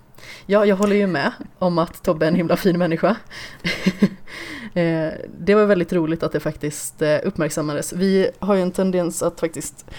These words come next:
spåra lite i vårt pratande, och det blir ett ganska så långt inledande avsnitt.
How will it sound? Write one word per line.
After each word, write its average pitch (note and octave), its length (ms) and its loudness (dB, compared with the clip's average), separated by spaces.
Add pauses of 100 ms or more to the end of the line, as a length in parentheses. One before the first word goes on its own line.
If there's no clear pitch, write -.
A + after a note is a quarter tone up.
(380)
spåra F3 540 2
lite G3 320 2
i E3+ 120 2
vårt E3 320 -2
pratande, D#3+ 640 2
och - 260 -2
det E3 220 -2
blir E3 200 2
ett E3 60 -4
ganska E3+ 260 -4
så D#3+ 320 0
långt A3 500 0
inledande E3 500 0
avsnitt. - 560 -2